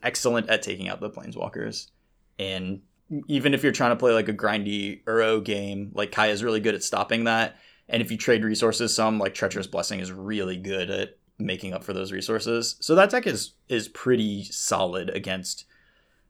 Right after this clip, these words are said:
the Uro piles in general, I think. And so that may be a place to look if you're into it. I wish that there was a better thing to do than playing a bunch of Ravenous Rats.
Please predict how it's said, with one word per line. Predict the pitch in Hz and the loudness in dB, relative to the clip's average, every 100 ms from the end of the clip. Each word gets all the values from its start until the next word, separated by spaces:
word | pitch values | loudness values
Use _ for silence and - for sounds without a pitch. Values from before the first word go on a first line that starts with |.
| - | 0
the | 131 | 2
Uro | 120 113 113 | 4 4 4
piles | - 107 107 101 104 98 - - | 6 6 8 6 2 -4 -6 -6
in | 110 101 104 | -4 -2 -2
general, | 104 104 113 131 135 | -2 0 2 2 2
I | 135 | 2
think. | 147 151 147 - _ _ 131 - _ _ _ _ | 0 -2 -4 -14 _ _ -16 -16 _ _ _ _
And | 107 98 98 95 101 | -4 -2 -4 -4 0
so | 120 | 4
that | 123 | 4
may | 120 113 | 4 2
be | 107 | 2
a | 101 | 0
place | - 98 - | -2 -2 -2
to | 104 | -2
look | 98 95 - - | -2 -4 -8 -8
if | 98 | -4
you're | 98 | -4
into | 92 95 98 | -4 -4 -2
it. | 98 | 0
I | 107 | 0
wish | 131 190 160 - - _ _ _ _ _ _ _ _ _ _ - | 6 6 6 0 -10 _ _ _ _ _ _ _ _ _ _ -6
that | 127 | -2
there | 120 117 | 2 2
was | 107 | 2
a | 98 | 0
better | 98 107 101 101 | -2 0 2 2
thing | 92 - 104 98 95 | -2 -4 -4 -4 -4
to | 101 | -4
do | - 101 98 | -4 -4 -4
than | 95 98 98 | -4 -6 -6
playing | 107 104 98 | -4 -4 -4
a | |
bunch | 98 101 98 | -4 -4 -4
of | 95 98 | -6 -4
Ravenous | 101 90 95 92 87 - | -2 -2 -2 -6 -6 -6
Rats. | - 95 92 - - - - | -4 -6 -6 -6 -4 -4 -8